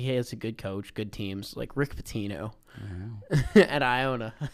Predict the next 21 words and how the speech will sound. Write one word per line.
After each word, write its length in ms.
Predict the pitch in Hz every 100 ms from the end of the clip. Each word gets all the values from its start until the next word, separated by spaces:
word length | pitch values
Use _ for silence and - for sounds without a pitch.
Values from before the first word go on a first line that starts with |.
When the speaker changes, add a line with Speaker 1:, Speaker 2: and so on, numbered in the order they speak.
| -
Speaker 1:
<laughs> 340 | - - - -
Speaker 2:
He's 240 | 110 107
also 260 | 113 117 113
never 320 | 104 98 98
gotten 400 | 95 95 92 98
in 220 | 92 92 92
trouble 300 | 98 95 95
with 140 | 92 -
anything, 420 | 92 92 98 95
too. 80 | -
Speaker 1:
Calvin 240 | 180 220
Sampson 380 | - 165 180 127
is 100 | 107
sixty-six. 920 | - 139 - 139 - 107 - - - - - _ _
Speaker 2:
Yeah, 200 | - - -
see, 280 | - 92
he's 220 | 87 95 104
gonna 180 | 104 98
retire 460 | 90 92 98 95
in, 180 | 95 101
like, 200 | 101